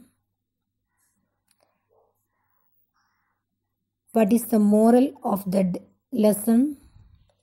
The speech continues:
The moral of the lesson is, whenever you are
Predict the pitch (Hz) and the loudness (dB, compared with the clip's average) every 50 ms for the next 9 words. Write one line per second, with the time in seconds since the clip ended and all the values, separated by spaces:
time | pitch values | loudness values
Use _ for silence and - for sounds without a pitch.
0 | _ _ _ _ _ _ _ _ _ _ _ _ _ _ _ _ _ _ _ _ | _ _ _ _ _ _ _ _ _ _ _ _ _ _ _ _ _ _ _ _
1 | _ _ _ _ _ _ 180 190 190 202 202 214 226 240 262 277 294 330 - 262 | _ _ _ _ _ _ -2 0 2 2 2 4 4 4 4 4 2 0 0 -2
2 | 247 233 233 214 208 233 233 226 220 220 214 - - 226 226 240 240 - - 226 | -2 -2 -2 0 2 2 4 4 2 2 0 0 0 0 0 0 -2 -4 -6 -4
3 | 202 185 190 208 226 - - - - - _ _ _ _ _ _ _ _ _ _ | -2 -2 -2 -2 -4 -8 -12 -18 -20 -20 _ _ _ _ _ _ _ _ _ _
4 | _ _ _ _ _ _ _ _ _ _ _ _ _ _ _ _ _ _ _ _ | _ _ _ _ _ _ _ _ _ _ _ _ _ _ _ _ _ _ _ _
5 | _ _ _ - 202 196 220 233 233 247 254 254 285 285 302 302 - - - 220 | _ _ _ -4 0 2 4 6 6 6 6 4 4 2 2 0 -2 -2 0 0
6 | 220 220 214 214 220 220 226 | 2 2 2 2 0 -2 -4